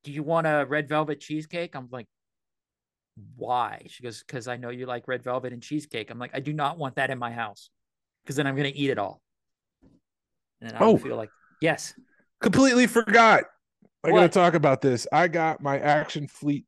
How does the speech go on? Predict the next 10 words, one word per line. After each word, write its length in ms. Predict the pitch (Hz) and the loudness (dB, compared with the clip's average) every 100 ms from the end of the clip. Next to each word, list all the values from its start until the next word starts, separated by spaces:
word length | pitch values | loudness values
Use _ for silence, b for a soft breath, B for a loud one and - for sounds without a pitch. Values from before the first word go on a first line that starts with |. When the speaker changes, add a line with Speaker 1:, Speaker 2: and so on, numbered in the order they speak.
| - | -16
Speaker 2:
flight 320 | - 147 165 | 2 2 2
controller, 680 | 160 147 165 156 160 156 151 _ _ _ _ _ | -4 -4 -2 0 0 -2 -6 _ _ _ _ _
um, 680 | 113 117 113 110 107 107 101 - | -10 -8 -8 -8 -10 -12 -12 -2
Darth 220 | 117 123 | -2 0
Speaker 1:
Oh, 80 | 262 | 2
Speaker 2:
Vader 200 | 277 285 | 2 2
Speaker 1:
yeah. 600 | 311 320 285 226 156 127 - _ | 2 2 2 2 0 -2 -10 _
Speaker 2:
sign 200 | 127 123 | -6 -4
off. 240 | 120 90 - | -4 -6 -6
So, 340 | 143 120 110 | -2 0 -2